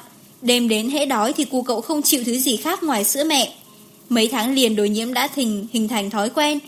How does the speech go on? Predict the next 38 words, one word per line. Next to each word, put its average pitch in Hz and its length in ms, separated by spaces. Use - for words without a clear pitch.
hoặc 254 180
là 240 140
bản 226 260
năng 302 160
làm 214 200
mẹ, 214 220
hễ 262 220
nghe 285 220
thấy 247 160
tiếng 233 200
con 269 160
khóc 359 240
là 269 100
động 226 240
tác 320 260
phản 208 160
ứng 226 220
cực 311 200
nhanh, 277 280
cho 269 160
dù 247 160
đầu 220 140
óc 277 240
có 269 100
chưa 302 160
hoàn 254 260
toàn 208 200
tỉnh 196 220
táo. 208 380
Tới 233 140
khi 262 240
cô 240 100
tỉnh 226 220
hẳn, 220 240
mới 254 120
phát 370 140
hiện 285 220
ra 277 260